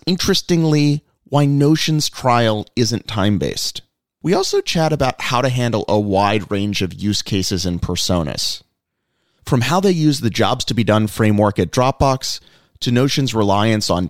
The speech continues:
templates and community experts to help customers get started. Next, we tackle the front door customer experience, the term Kate has coined to describe their philosophy of trying to get customers to engage more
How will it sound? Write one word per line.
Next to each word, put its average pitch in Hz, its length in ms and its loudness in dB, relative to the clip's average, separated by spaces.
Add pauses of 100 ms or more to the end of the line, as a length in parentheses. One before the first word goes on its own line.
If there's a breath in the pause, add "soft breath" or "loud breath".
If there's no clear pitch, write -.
templates 113 560 -2
and 95 120 -6
community 101 460 0
experts - 540 -2
to - 100 -8
help - 300 -4
customers 80 500 -4
get - 240 -6
started. - 540 -6 (840)
Next, 220 340 -2
we 226 100 -6
tackle 156 400 -2
the 117 360 2
front - 480 -4 (140)
door 113 320 4
customer 113 540 -2
experience, - 880 -6 (340 loud breath)
the 156 80 -2
term 214 280 -2
Kate 165 340 -2
has 139 160 0
coined 127 260 2
to 113 100 -2
describe 120 420 0
their 120 120 0
philosophy 110 680 -2 (100)
of 101 100 -4
trying 131 320 -2
to 131 40 -4
get 127 220 -2
customers 120 520 0
to 117 140 0
engage 98 480 2
more 98 400 4